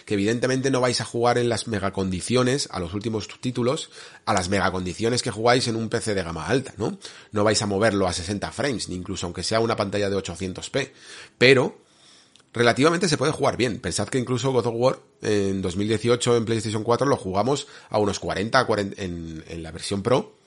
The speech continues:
a unos cuarenta, cuarenta y pico frames. Y el juego se jugaba perfectísimamente bien. Y el juego os aseguro que se ve perfectísimamente <laughs> bien, ¿eh? Incluso en el que algunos, eh, ajustes gráficos puedan llegar a, mm, reducir un poquito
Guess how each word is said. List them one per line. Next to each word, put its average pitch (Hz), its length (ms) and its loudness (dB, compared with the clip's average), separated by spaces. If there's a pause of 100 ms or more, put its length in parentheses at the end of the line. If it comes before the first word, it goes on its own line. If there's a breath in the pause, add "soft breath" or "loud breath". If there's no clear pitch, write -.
(120)
a - 100 -2
unos 90 160 -2
cuarenta, 98 300 0
cuarenta 110 260 2
y 85 40 -6
pico 92 200 -6
frames. - 380 -6 (320 loud breath)
Y - 60 -10
el - 40 -6
juego 95 220 0
se 98 60 -6
jugaba 104 320 4
perfectísimamente 98 800 -2
bien. 101 280 -4 (260 loud breath)
Y 104 120 2
el 170 40 2
juego 107 220 6
os 107 100 2
aseguro 104 340 0
que 123 100 -2
se 90 120 0
ve 98 240 2 (140)
perfectísimamente 104 880 0
<laughs> - 0 -
bien, 98 320 4
¿eh? 90 140 -6 (340 loud breath)
Incluso 113 380 2
en 101 60 2
el 98 60 2
que 98 80 2
algunos, 131 640 4
eh, 120 320 6
ajustes 113 400 -2
gráficos 123 640 2 (320 loud breath)
puedan 117 260 6
llegar 113 400 4
a, 92 560 2
mm, - 560 -10
reducir 104 440 0
un 131 120 4
poquito 98 540 0